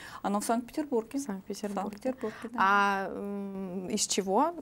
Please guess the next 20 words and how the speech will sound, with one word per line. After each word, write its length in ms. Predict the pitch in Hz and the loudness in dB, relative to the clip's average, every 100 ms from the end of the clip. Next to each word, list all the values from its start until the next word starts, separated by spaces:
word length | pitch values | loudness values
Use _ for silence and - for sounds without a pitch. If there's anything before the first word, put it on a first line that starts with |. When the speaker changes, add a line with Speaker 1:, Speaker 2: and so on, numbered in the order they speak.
| - | -6
Speaker 2:
Откуда 340 | - - 214 | -4 -2 -2
вы 140 | 196 190 | -2 -4
все 180 | - 190 | -6 -6
это 140 | 185 | -6
везете? 520 | 185 185 180 185 285 | -8 -8 -8 -8 -4
Speaker 1:
Для 200 | 196 226 | 8 8
этого 260 | 226 226 202 | 8 6 2
продукта 520 | 202 202 190 - 208 | 4 2 2 -2 -2
у 20 | |
нас 200 | 202 196 | 2 0
финский 480 | - - 196 190 - | 0 0 -2 -2 -2
овес, 300 | 190 190 190 - | 0 0 -2 -4
потому 320 | - 185 190 | -4 -4 -4
что 340 | - - 185 190 - - - | -6 -2 -2 -2 -12 -10 -2
мы 100 | 202 | -2
используем 460 | - 208 196 196 | 4 4 4 2
только 280 | 185 190 185 | 2 2 4
органический 680 | 175 190 185 190 - - 311 320 | 4 4 0 -2 -6 0 0 2
овес 380 | 226 226 233 233 | 4 6 4 2
здесь. 460 | 214 220 233 233 | -6 0 2 2